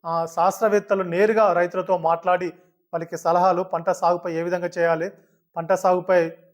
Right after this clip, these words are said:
ఏ విధంగా కొనసాగించాలని పలు సూచనలు ఎప్పటికప్పుడు చేస్తూ ఉంటారు.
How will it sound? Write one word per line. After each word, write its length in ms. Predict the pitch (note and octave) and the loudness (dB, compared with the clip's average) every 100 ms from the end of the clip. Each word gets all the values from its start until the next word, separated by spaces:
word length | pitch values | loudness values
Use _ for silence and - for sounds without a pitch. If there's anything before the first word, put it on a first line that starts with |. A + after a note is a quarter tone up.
| F3 | -6
ఏ 80 | |
విధంగా 360 | F#3 F#3+ F#3+ F#3 | -2 0 2 0
కొనసాగించాలని 840 | D#3+ F3 F3 F#3 F3+ F3+ F#3 F3+ F3 | 0 -6 -4 -2 -2 -2 -2 0 -2
పలు 200 | E3+ D#3+ | -6 -6
సూచనలు 400 | F#3 F3+ G3 F3 | -8 -4 -2 -2
ఎప్పటికప్పుడు 560 | E3+ E3+ F3 F3 E3 | -4 -4 -4 -4 -8
చేస్తూ 240 | E3+ E3 E3+ | -8 -4 -4
ఉంటారు. 300 | E3 F3 | -4 -4